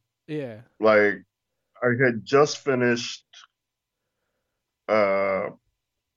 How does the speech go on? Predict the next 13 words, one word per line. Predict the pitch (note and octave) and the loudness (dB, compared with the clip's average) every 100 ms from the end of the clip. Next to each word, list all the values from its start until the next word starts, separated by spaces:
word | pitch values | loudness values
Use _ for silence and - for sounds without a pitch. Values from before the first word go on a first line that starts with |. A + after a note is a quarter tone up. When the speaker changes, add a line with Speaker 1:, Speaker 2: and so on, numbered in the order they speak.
| _ _ - | _ _ -4
Speaker 2:
you | A#2+ | 0
know, | A2 G#2 F#2+ - _ - - _ - - | 4 4 2 -8 _ -20 -20 _ -20 -6
uh, | G#2+ G#2 F#2+ | 0 0 -2
Tonketsu | G#2 A2 - A#2 - A2 | -4 -4 0 0 0 0
Ramen, | G#2+ G#2 G2+ G#2 G2+ G2 F#2+ _ _ _ _ _ _ | 2 2 2 -2 -2 -6 -10 _ _ _ _ _ _
and | A2+ A2+ | 0 4
I | |
was | A#2 A#2+ | 2 2
maybe, | A#2+ A2+ | 0 0
like, | A2 G2+ F#2+ _ _ _ _ _ _ - - | 0 0 -4 _ _ _ _ _ _ -20 -6
four | C3+ C3+ C3 | 0 2 4
episodes | B2+ B2+ B2 B2+ A2+ A2 G#2+ G2+ G2 - | 2 -2 -6 0 0 0 -2 -6 -10 -6
into | A2+ G#2 - A2 G2+ G2 G2 G2 F#2 | -2 -2 -2 -2 -2 -2 -4 -6 -8